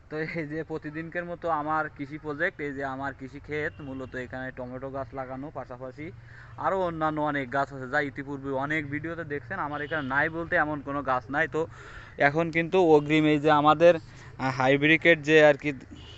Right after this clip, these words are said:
আর বিট কফি, সেই বিট কফি লাগানো চলতেছে এই যে। তো এই চারাও কিন্তু আমরা নিজেরাই আর কি আমাদের, আহ, ব-,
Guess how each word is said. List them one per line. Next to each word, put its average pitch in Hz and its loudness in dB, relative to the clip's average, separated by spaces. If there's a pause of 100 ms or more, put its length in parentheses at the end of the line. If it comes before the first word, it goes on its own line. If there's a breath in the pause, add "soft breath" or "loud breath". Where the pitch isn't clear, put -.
(440 loud breath)
আর 131 0
বিট 117 -4
কফি, 165 2
সেই 165 2
বিট 147 0
কফি 160 0
লাগানো 147 4
চলতেছে 147 0
এই 147 4
যে। 156 2 (800 loud breath)
তো 151 2
এই 160 8
চারাও 170 6
কিন্তু 196 2
আমরা 190 4
নিজেরাই 180 8
আর 160 4
কি 165 4
আমাদের, 160 4 (340 loud breath)
আহ, 147 6
ব-, 127 2